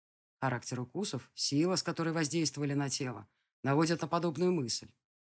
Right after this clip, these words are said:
Нужны были руки, а не лапы, чтобы сотворить подобное".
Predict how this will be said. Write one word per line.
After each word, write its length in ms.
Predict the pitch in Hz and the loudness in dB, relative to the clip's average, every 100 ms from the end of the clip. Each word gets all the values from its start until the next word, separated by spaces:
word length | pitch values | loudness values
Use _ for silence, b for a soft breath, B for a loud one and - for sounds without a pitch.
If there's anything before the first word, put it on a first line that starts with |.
| _ _ | _ _
Нужны 340 | 139 135 131 139 | 0 2 2 2
были 200 | 147 180 | 4 4
руки, 340 | 233 233 - | 4 2 2
а 100 | 123 | -2
не 120 | 117 | -2
лапы, 380 | 127 117 113 - - _ | -2 -4 -8 -16 -20 _
чтобы 280 | - - 131 | -8 -4 -2
сотворить 500 | 127 143 165 151 - | -2 -2 -2 -2 -2
подобное". 640 | 165 156 135 - 107 101 | -2 0 0 -2 -12 -14